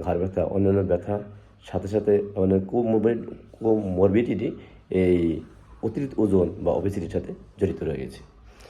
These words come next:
সে অনেকে বলেন যে ওজন কমান, কিন্তু রোগীরা বলেন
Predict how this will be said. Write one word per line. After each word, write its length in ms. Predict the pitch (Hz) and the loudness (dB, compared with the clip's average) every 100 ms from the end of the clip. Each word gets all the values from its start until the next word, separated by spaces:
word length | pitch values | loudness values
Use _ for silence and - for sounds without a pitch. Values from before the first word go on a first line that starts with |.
| - - | -20 -12
সে 280 | - 110 - | 0 2 4
অনেকে 260 | 113 120 | 4 4
বলেন 220 | 117 123 | 2 2
যে 100 | 120 | 4
ওজন 260 | 127 120 113 | 4 4 2
কমান, 240 | - 78 - - - - - | 0 -2 -4 -16 -20 -20 -8
কিন্তু 260 | 120 113 131 | -4 2 2
রোগীরা 280 | 113 117 127 | 2 2 2
বলেন 280 | 123 110 | 4 4